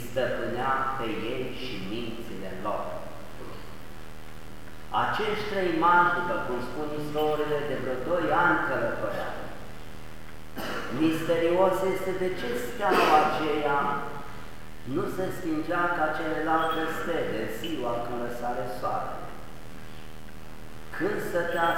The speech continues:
steaua, stăteau și ei. Când pleca steaua, plecau și ei, ei fiind odihniți când aveau să furceadă la drum. Misterul mare este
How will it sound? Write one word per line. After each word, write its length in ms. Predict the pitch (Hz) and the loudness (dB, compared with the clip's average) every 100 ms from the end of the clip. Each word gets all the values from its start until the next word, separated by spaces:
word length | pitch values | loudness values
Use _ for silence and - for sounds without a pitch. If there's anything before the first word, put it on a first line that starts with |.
| 165 | 0
steaua, 460 | 156 151 147 147 147 - - | 2 4 4 4 2 0 -2
stăteau 440 | 113 104 120 117 110 | -2 -2 -2 -2 -2
și 120 | - 117 110 - | -4 -6 -6 -6
ei. 100 | - - - - - - - - 110 | -8 -8 -8 -8 -8 -8 -8 -8 -8
Când 200 | 120 147 147 151 | -4 -4 -4 -2
pleca 400 | 143 139 143 139 135 | -2 -2 0 0 0
steaua, 440 | 135 131 127 127 123 - | -2 0 2 2 0 -2
plecau 420 | - - - - - 104 | -4 -6 -4 -4 -4 -6
și 20 | 101 107 110 | -6 -6 -6
ei, 100 | 95 - 98 | -6 -8 -8
ei 80 | 98 - | -8 -6
fiind 220 | 113 107 104 | -6 -6 -6
odihniți 580 | 98 95 107 175 202 - 107 | -6 -6 -6 -6 -4 -6 -8
când 160 | 98 98 95 | -8 -6 -4
aveau 220 | 107 110 107 | -4 -4 -4
să 80 | 104 | -6
furceadă 560 | 104 98 - - 104 101 101 | -6 -8 -6 -6 -6 -6 -6
la 60 | 139 - | -6 -6
drum. 220 | 123 110 - - - - - - - - - - - - - - - - - - - - - - - - - 123 | -6 -6 -8 -8 -8 -8 -8 -8 -8 -8 -8 -8 -8 -8 -8 -8 -8 -8 -8 -8 -8 -8 -8 -8 -8 -8 -6 -2
Misterul 580 | 131 - 240 240 214 190 196 | -2 -2 0 4 4 6 8
mare 300 | 196 196 190 175 180 | 10 10 8 6 4
este 220 | 175 180 | 2 2